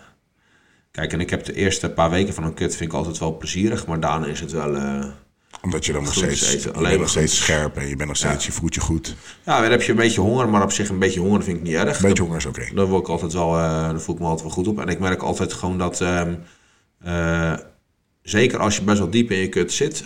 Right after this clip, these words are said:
Speaker 1: lijken de pomps tijdens trainingen lijken meer en groter dan tijdens een bulkfase, heb ik altijd.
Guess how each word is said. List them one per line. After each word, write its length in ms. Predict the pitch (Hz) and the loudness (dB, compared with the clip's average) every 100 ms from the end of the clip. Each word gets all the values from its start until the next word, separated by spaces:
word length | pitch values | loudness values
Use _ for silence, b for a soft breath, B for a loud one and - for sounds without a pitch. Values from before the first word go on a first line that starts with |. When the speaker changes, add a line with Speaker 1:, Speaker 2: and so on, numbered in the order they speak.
| - | -2
Speaker 1:
lijken 600 | 98 95 92 92 90 90 | 2 2 2 0 0 0
de 80 | 82 | -2
pomps 400 | - 143 - - | 0 0 0 0
tijdens 340 | 104 95 - | 2 2 0
trainingen 420 | - 117 139 127 | 4 4 4 2
lijken 400 | 98 95 - 80 | 2 2 0 0
meer 240 | 98 135 156 | 4 4 4
en 140 | 92 | -2
groter 600 | - 104 127 139 190 - - _ _ _ _ _ _ - | 0 4 4 2 -2 -4 -14 _ _ _ _ _ _ -8
dan 160 | 92 | -4
tijdens 300 | 101 92 85 | 2 2 2
een 80 | 85 | 0
bulkfase, 540 | 90 90 - 52 55 69 | 0 0 -2 -4 -4 -6
heb 120 | 64 | -8
ik 140 | 65 | -8
altijd. 480 | 64 - 52 52 - | -10 -8 -8 -8 -10